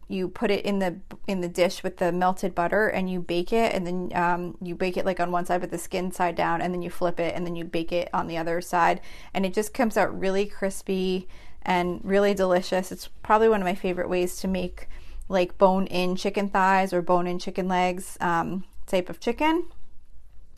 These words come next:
And then on the side, we're going to make a recipe called peas and pasta. Um, this is from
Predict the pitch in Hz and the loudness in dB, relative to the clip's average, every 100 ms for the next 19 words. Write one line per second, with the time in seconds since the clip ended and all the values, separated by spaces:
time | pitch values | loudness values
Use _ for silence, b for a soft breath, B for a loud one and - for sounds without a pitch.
0 | B B B B B 208 202 196 208 233 | B B B B B 2 4 4 6 6
1 | 294 - 214 196 196 202 208 226 b b | 4 4 4 6 6 6 2 -2 b b
2 | b 196 196 196 202 202 208 196 196 190 | b 2 4 4 2 0 0 0 2 4
3 | 185 - 202 196 180 185 - - 202 202 | 4 2 0 2 2 0 -4 0 2 2
4 | - 185 - 175 190 - 302 294 311 - | 0 -2 0 2 2 2 4 6 6 2
5 | b b b b 190 190 196 214 208 247 | b b b b 4 4 4 2 2 -2
6 | - 226 208 202 | 0 2 2 0